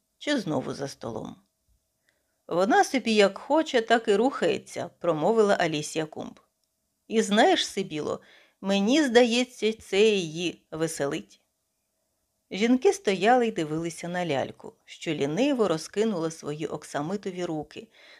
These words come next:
на непорушне, вималюване на шовку обличчя. "Трохи оксамиту, шовку й фарби.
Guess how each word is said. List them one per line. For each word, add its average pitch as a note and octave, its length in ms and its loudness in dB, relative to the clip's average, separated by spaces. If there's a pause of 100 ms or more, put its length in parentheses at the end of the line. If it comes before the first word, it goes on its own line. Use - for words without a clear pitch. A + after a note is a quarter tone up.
(100)
на G#3 140 4
непорушне, A3 960 0
вималюване G3+ 920 0
на D#3+ 160 -4
шовку D#3 480 -6
обличчя. - 720 -8 (1300)
"Трохи C#4+ 400 0
оксамиту, F3 880 -2 (200)
шовку B3 600 -2
й G#3+ 60 -6
фарби. - 600 -2